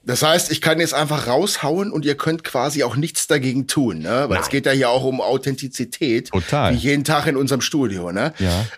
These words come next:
Speaker 1: Ich würd, glaub ich, versuchen, mal den Schlag zu schaffen zwischen Jugend und aktueller Situation. Vielleicht kriegen wir's ja hin.
Speaker 3: Okay.
Speaker 1: Ich würde mir von den Toten Hosen das Liebeslied wünschen.
Speaker 3: Ja, okay.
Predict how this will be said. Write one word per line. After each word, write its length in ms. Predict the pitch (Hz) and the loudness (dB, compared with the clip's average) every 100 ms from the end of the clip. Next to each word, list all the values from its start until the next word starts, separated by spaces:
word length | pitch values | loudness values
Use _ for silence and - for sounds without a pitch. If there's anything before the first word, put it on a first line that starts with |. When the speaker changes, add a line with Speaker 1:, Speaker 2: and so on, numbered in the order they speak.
| - | -6
Speaker 1:
Ich 140 | 127 | -2
würd, 120 | 151 | 0
glaub 180 | 156 147 | 2 2
ich, 100 | 151 | 2
versuchen, 380 | - 143 170 170 | 0 0 0 0
mal 180 | 147 143 | 2 2
den 140 | 120 | 0
Schlag 360 | 113 127 127 151 | 0 0 0 0
zu 80 | 135 | -4
schaffen 320 | - 139 139 | -2 -2 -4
zwischen 320 | - 143 143 | -2 -2 -2
Jugend 640 | 120 131 175 196 208 202 - | -2 -2 -2 0 0 -2 -4
und 300 | - 156 - | 0 0 0
aktueller 560 | 156 - 165 - 147 143 | -4 -2 0 2 4 2
Situation. 640 | 156 165 127 - 160 156 | 0 0 0 0 2 2
Vielleicht 260 | 107 131 135 | 2 0 0
kriegen 220 | - 151 | 0 0
wir's 160 | 135 - | 0 0
ja 80 | 123 | 0
hin. 340 | 156 110 156 - | 0 0 -4 -4
Speaker 3:
Okay. 240 | 117 160 - - | -2 -2 -4 -6
Speaker 1:
Ich 220 | 117 123 | -4 2
würde 260 | 156 180 160 | 4 4 4
mir 320 | 156 156 156 | 4 4 2
von 180 | - 147 | 0 2
den 160 | 143 131 | 2 2
Toten 360 | 175 202 175 | 0 0 0
Hosen 340 | 151 208 180 170 | 2 2 2 2
das 200 | 156 - | 2 2
Liebeslied 680 | 165 254 180 - 113 104 - | 0 0 0 0 -2 -2 -4
wünschen. 520 | 95 90 92 82 76 _ _ - | -4 -4 -4 -6 -8 _ _ -4
Speaker 3:
Ja, 260 | 107 95 | 2 4
okay. 460 | 87 - 87 104 269 | 2 0 0 2 0